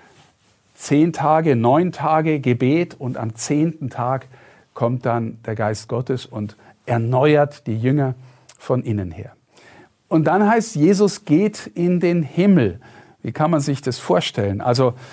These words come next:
äh, ich komme aus dem Kloster Benedikt Beuern. Da gibt's eine alte Barockkirche, wunderschön. Und da ist ein, ein Deckenzyklus, äh,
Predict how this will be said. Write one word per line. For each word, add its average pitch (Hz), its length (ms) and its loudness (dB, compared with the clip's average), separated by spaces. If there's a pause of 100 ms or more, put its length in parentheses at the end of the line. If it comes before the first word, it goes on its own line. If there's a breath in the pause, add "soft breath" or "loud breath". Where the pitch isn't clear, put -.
(300 loud breath)
äh, 123 240 2
ich - 220 -4
komme 170 240 0
aus 143 100 4
dem 143 100 -2
Kloster 165 340 0
Benedikt 139 460 -2
Beuern. 180 440 2 (360 loud breath)
Da 135 300 2
gibt's 170 340 -4
eine 143 340 -2
alte 165 380 0
Barockkirche, 151 960 0
wunderschön. 160 720 0 (260 loud breath)
Und 139 220 -2
da 151 80 2
ist - 400 -4
ein, 139 420 -4 (140)
ein 135 260 -8
Deckenzyklus, 202 1200 0
äh, 151 380 -2